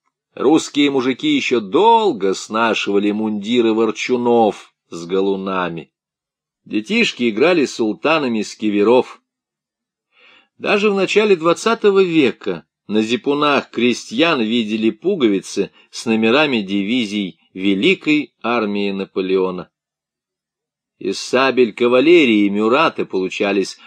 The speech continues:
отличные кухонные ножи или косы для полевых работ. Сельские кузнецы перековывали медные кирасы в большущие сковороды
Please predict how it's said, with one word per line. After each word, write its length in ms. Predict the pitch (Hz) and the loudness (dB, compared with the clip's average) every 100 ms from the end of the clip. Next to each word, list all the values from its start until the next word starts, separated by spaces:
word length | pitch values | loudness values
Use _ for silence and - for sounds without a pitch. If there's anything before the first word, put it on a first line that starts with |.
| _ | _
отличные 840 | 101 - 104 110 98 - 104 98 | -10 -8 -4 -2 -2 -4 -2 -2
кухонные 640 | 90 107 - 104 98 98 101 | -2 -6 -4 -6 -4 -2 -2
ножи 540 | 107 104 110 165 160 _ _ _ _ _ | -2 -2 0 -2 -2 _ _ _ _ _
или 260 | 95 92 | 0 2
косы 680 | - - 143 147 - 139 - _ - | 0 2 2 2 -2 -6 -6 _ -6
для 200 | 101 113 | -4 -2
полевых 480 | 120 113 113 107 | 0 2 2 0
работ. 500 | 104 101 98 98 - _ _ _ _ _ _ _ _ _ _ - - | -2 -2 -2 -2 -6 _ _ _ _ _ _ _ _ _ _ -20 -16
Сельские 480 | - 202 190 - 185 | 2 4 4 2 2
кузнецы 580 | 180 175 185 175 190 196 | 4 4 4 0 0 2
перековывали 920 | 165 165 165 - 185 175 170 160 160 | 4 6 4 4 4 4 4 4 4
медные 560 | 156 170 147 147 156 131 | 2 0 0 0 -2 -2
кирасы 640 | - 143 180 165 - 107 | 0 2 4 0 0 -2
в 60 | 92 | 0
большущие 960 | 113 120 - 285 247 - - 117 117 101 | 0 0 -2 -4 -4 -6 -6 -2 -4 -4
сковороды 1040 | - - 110 139 139 117 104 92 90 - | -10 -8 2 4 6 4 2 2 -2 -2